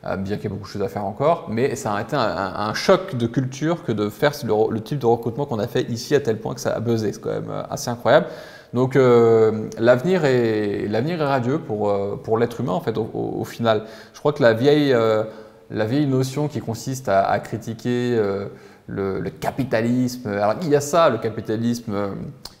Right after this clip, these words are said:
euh, déconnecté, décoloré-, décorrélé de l'humain, mais je crois qu'il y a une, un autre contre-pouvoir du capitalisme mesuré qui crée aussi, euh, du positif pour l'humain. Et, euh, et voilà, et cette, et cette tirade est un peu longue, mais c'est, c'est ce que je voulais dire.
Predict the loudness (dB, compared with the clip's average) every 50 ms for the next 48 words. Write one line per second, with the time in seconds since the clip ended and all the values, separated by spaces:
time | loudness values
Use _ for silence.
0 | _ -14 -10 -8 -8 -8 -8 -8 -8 -8 -8 -6 -6 -4 0 0 0 2 2 0
1 | 0 0 -4 -2 0 2 2 2 2 0 0 0 0 2 2 0 0 -2 -4 -6
2 | -4 -4 -4 -4 -2 -2 0 0 0 0 0 -2 -2 -2 -2 -2 -2 -4 -4 -2
3 | -2 -2 0 2 2 4 4 4 2 0 -4 -8 -8 -6 -4 -4 -4 -6 -6 -6
4 | -4 -2 -2 -2 -4 -4 -8 -6 -4 -4 -4 -4 -6 -6 -6 -6 -2 2 4 4
5 | 4 2 0 -4 -2 -2 -2 -2 -2 -4 -2 -2 -2 -4 -6 -4 -4 -4 -4 -4
6 | -6 -2 -2 0 -2 -2 -2 -6 -8 -8 -6 -2 -2 -2 0 -2 -4 -6 -4 -2
7 | 2 4 4 4 2 0 -6 -14 -18 -20 -16 -10 -8 -8 -6 -4 -4 -4 -4 -4
8 | -4 -6 -6 -4 -2 -2 0 0 0 -2 -2 -2 -2 -2 -2 -2 -2 -2 -4 -4
9 | -6 -10 -10 -12 -12 -12 -12 -12 -14 -16 -18 -20 _ _ _ _ _ _ -20 _
10 | -10 -6 -2 0 2 2 2 0 0 -4 -4 -2 -2 -4 -2 -2 -2 -4 -2 -4
11 | -6 -6 -2 0 2 4 4 4 4 2 2 0 0 0 0 0 0 0 0 0
12 | -2 -2 -2 -2 -6 -6 -6 -8 -8 -8 -6 -6 -6 -4 -2 -2 -2 -2 -2 -4
13 | -6 -6 -8